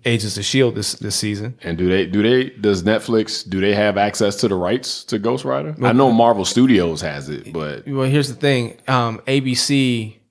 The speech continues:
Speaker 1: um, is a, is a Disney property.
Speaker 2: Uh-huh.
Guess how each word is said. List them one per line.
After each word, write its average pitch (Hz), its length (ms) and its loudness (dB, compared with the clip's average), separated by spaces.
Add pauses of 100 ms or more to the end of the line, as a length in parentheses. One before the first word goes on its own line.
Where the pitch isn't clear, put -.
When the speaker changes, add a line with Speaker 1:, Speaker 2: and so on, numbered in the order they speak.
Speaker 1:
um, 113 360 0
is 110 240 -2
a, 104 240 0
is 104 140 -4
a 101 60 -4
Disney 107 380 -4
property. 120 600 -2
Speaker 2:
Uh-huh. 80 320 -2